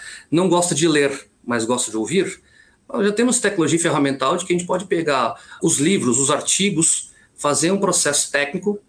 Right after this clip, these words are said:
tá, de machine learning, de inteligência artificial, de processar toda esse, essa informação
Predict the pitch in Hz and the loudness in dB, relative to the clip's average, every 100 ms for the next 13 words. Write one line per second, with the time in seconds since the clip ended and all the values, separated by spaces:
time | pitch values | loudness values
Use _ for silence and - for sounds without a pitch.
0 | - 110 131 139 123 - 135 107 170 165 | -8 -6 -2 -2 -2 0 0 0 0 2
1 | 135 120 113 113 117 131 135 135 - 139 | 0 -2 -4 -4 -2 0 0 -2 0 0
2 | 156 139 170 - 160 - 98 269 208 175 | -2 -2 0 2 2 0 0 0 0 2
3 | 165 - 139 - - - - 135 147 - | 2 2 0 -2 -12 -6 -2 0 0 0
4 | 156 143 135 - 143 147 135 | 0 2 2 2 2 2 0